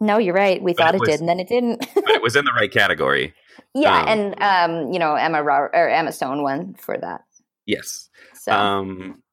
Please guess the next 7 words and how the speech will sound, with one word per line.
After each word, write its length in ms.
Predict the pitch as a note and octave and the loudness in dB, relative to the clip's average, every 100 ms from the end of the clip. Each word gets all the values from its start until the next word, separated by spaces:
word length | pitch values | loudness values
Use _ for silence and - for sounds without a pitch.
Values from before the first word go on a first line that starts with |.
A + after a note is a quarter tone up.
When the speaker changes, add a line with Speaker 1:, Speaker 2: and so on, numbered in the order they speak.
| _ - - _ _ _ | _ -18 -18 _ _ _
Speaker 2:
I 360 | A2 E3 A3 G3 | 0 2 0 0
don't, 300 | E3 D3+ - _ _ _ _ _ | 0 -2 -6 _ _ _ _ _
I 120 | G2+ C3+ | -2 -2
think 280 | D3 D3 - | -2 -6 -4
this 180 | C3+ | -2
is 120 | A#2+ A2+ | -2 -6
probably 960 | - G#2 G#2 B2 B2 C#3 C#3 C#3+ C#3+ | 0 0 2 2 2 2 2 -2 -6